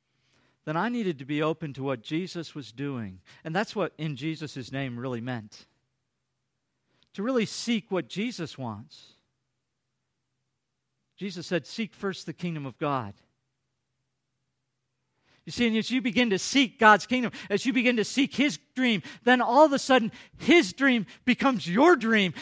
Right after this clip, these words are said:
and you'll begin to see your prayers answered over and over again. Jesus, when he walked into the garden, what did he say? "Father, not your will, but," not, no.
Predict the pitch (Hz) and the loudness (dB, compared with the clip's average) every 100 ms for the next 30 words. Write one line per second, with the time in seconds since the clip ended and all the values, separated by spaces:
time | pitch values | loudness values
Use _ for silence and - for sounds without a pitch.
0 | - 247 233 330 302 247 240 220 - 320 | 0 2 6 6 6 4 2 0 4 6
1 | 311 262 233 262 262 247 254 269 254 233 | 6 6 4 8 8 8 2 2 0 -2
2 | - - 254 330 285 247 226 254 294 262 | -6 4 10 10 10 6 8 8 8 6
3 | 202 233 226 - - 165 311 330 277 - | 6 6 4 2 -6 4 6 6 4 0
4 | 240 240 240 254 247 262 254 240 247 277 | 0 2 6 6 6 0 0 4 8 8
5 | 233 160 - 254 247 269 - 254 196 139 | 6 -2 -6 2 4 4 4 4 4 0
6 | - _ 277 302 277 294 277 285 190 285 | -14 _ 6 6 8 8 6 4 0 4
7 | 339 302 269 240 165 254 226 - _ _ | 6 8 8 8 8 6 6 -2 _ _
8 | - 240 226 - _ _ _ _ _ 330 | -4 0 0 0 _ _ _ _ _ -6
9 | 131 | -6